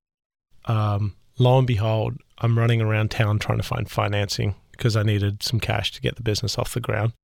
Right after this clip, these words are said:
outside of just some of my own. And everyone's turning me down 'cause you don't go and raise money for a,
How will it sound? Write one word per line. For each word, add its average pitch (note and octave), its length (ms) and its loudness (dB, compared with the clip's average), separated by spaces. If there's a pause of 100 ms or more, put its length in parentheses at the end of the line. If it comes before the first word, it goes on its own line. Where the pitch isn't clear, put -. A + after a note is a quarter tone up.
(680)
outside A2 320 0
of G2+ 80 -4
just - 360 -4 (120)
some A2+ 180 0
of G#2 100 0
my G2 220 -2
own. G2+ 200 -4 (880)
And A2 500 2
everyone's A2+ 460 4
turning G#2+ 240 2
me A2 100 0
down G#2 400 -2 (140)
'cause - 420 -2 (140)
you A#2 120 4
don't A2 200 2
go G#2+ 140 2
and G2 100 -2
raise G2 240 -2
money G2 220 0
for A2 320 -4
a, F#2 60 -2